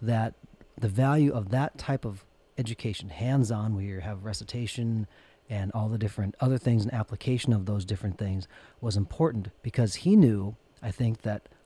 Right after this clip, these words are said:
all the things that he was doing was only because he had a strong basis of that. And if it, you know,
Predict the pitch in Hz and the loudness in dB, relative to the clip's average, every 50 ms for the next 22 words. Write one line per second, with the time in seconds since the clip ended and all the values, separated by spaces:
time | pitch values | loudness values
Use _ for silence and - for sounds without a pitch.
0 | _ _ - 147 160 165 147 123 - - 147 131 117 110 110 - - 160 160 139 | _ _ 0 0 2 2 0 -2 0 2 2 2 2 0 -4 -6 -4 -4 -2 -2
1 | 120 95 95 92 117 127 127 110 95 90 92 - _ _ _ _ _ _ _ _ | -2 -6 -2 0 2 2 2 2 0 -4 -8 -12 _ _ _ _ _ _ _ _
2 | _ 123 117 110 - 139 127 131 135 123 123 - 131 120 101 107 113 101 92 - | _ -4 -4 -2 2 2 4 6 6 4 4 2 2 2 4 2 0 0 -2 -2
3 | - 127 113 107 107 95 101 104 98 - - - - - 82 85 95 92 90 85 | 0 2 4 4 4 2 0 -2 -2 -4 -6 -6 -10 -10 -10 -8 -6 -6 -6 -6
4 | - - _ _ _ _ _ _ _ _ _ - 120 110 104 101 - - 139 120 | -10 -12 _ _ _ _ _ _ _ _ _ -2 0 0 0 -2 -2 -4 -4 -4
5 | - - 123 113 110 104 104 117 | -2 -2 -2 0 0 -2 -4 -6